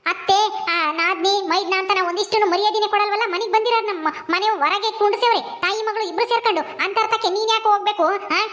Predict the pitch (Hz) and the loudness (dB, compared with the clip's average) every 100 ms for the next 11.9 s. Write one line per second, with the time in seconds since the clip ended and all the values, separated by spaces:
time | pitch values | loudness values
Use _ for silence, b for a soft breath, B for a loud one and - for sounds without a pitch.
0 | - 311 311 349 359 381 415 415 403 359 | -4 0 0 0 0 -2 0 0 0 0
1 | 403 403 427 415 381 392 370 - - 320 | 0 2 0 0 0 0 0 -4 -2 0
2 | 392 392 381 349 302 349 381 359 349 - | 0 0 0 -2 0 0 0 -2 -2 -2
3 | - 277 - 370 381 294 349 370 - 349 | 0 0 0 -2 0 -2 0 0 0 0
4 | 277 - 302 320 349 294 - 294 339 175 | 0 -4 -6 0 0 0 -2 0 0 -2
5 | - - - _ _ - 294 - 311 285 | -10 -18 -20 _ _ -2 0 0 0 0
6 | 320 - 370 381 370 370 370 381 349 359 | 0 -2 -2 0 -2 -4 -2 -2 0 0
7 | 339 285 - 311 339 320 262 269 - 285 | 0 0 -2 0 2 0 -2 -2 -4 -2
8 | 240 226 220 269 330 392 370 311 339 330 | 0 0 0 -2 0 2 2 2 0 0
9 | 302 339 370 381 359 330 339 349 339 359 | -2 0 0 2 0 -2 -2 -2 0 2
10 | 277 - 302 330 381 370 349 349 339 359 | 0 -2 -2 0 0 0 0 -2 0 -2
11 | 359 311 359 311 339 339 330 302 | 0 0 0 0 0 0 0 -2